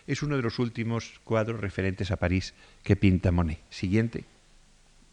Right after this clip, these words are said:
Aquí tenemos una catedral de Rouen. Si se pudiera apagar este foco, se vería mejor porque, aparte de que a mí me deslumbra, pues pier-, se pierde nitidez.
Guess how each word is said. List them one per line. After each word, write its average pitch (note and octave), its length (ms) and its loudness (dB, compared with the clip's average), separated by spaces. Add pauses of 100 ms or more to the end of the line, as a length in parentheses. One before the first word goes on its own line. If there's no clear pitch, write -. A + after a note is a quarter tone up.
(2000)
Aquí A2+ 160 -4
tenemos B2+ 260 -4
una B2+ 180 -2
catedral A2+ 440 -4
de G#2+ 80 -4
Rouen. A2+ 320 -4 (320)
Si B2 160 -6
se A#2+ 100 -6
pudiera A#2 400 -2
apagar B2+ 540 -4
este A#2+ 320 -10
foco, B2+ 440 -4 (540)
se - 160 -4
vería G#2+ 240 -2
mejor A2 340 -8
porque, F2+ 520 -12 (600)
aparte G#2 320 -8
de A#2 140 -6
que A#2 80 -6
a A2 60 -2
mí A2 120 -6
me G#2 140 -6
deslumbra, A2+ 580 -6 (560)
pues - 420 -6 (140)
pier-, A#2 320 -6
se G#2+ 220 -10
pierde A#2 320 -12
nitidez. A#2 680 -12